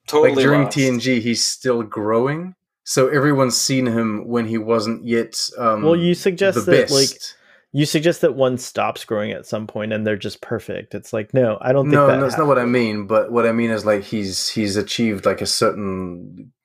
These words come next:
Speaker 2: level of confidence.
Speaker 3: Confidence,
Speaker 1: Sure.
Speaker 3: okay,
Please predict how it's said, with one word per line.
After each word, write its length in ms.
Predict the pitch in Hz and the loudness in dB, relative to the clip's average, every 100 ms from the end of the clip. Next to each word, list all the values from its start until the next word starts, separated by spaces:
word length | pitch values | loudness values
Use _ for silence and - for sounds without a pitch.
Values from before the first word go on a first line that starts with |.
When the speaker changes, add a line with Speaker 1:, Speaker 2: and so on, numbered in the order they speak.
| - - | -20 -10
Speaker 2:
level 340 | 117 110 101 | -2 0 0
of 120 | 90 | -2
confidence. 680 | - 123 113 107 92 78 - | 0 0 0 -2 -4 -4 -2
Speaker 3:
Confidence, 540 | 143 127 117 101 104 | 0 0 0 -4 -2
Speaker 1:
Sure. 160 | 143 165 | 0 0
Speaker 3:
okay, 160 | - | 2